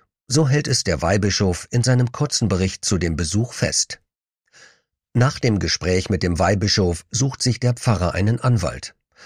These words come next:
Ein bekannter Strafverteidiger aus der Region übernimmt den Fall, er setzt ein Schreiben an die Anwältin von Frau T auf. Darin finden sich Formulierungen wie ungeheuerliche Behauptung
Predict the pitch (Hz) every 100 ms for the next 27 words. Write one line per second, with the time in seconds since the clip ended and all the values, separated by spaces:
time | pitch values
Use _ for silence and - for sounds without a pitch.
0 | - _ _ _ - 135 135 - 165 120
1 | - - 104 - 113 113 104 104 92 92
2 | - 104 98 90 104 107 110 - 117 127
3 | 135 135 104 101 - 98 92 - - _
4 | - 117 135 131 - 87 - 92 101 98
5 | 95 117 120 135 - 117 98 90 90 85
6 | - 87 - - 123 - 123 - 73 67
7 | - - _ _ - - _ _ _ -
8 | 139 143 131 160 156 135 113 107 - 110
9 | 98 90 123 113 107 101 98 95 90 -
10 | _ _ _ - 156 131 110 104 90 87
11 | 90 85 90 107 - 101 95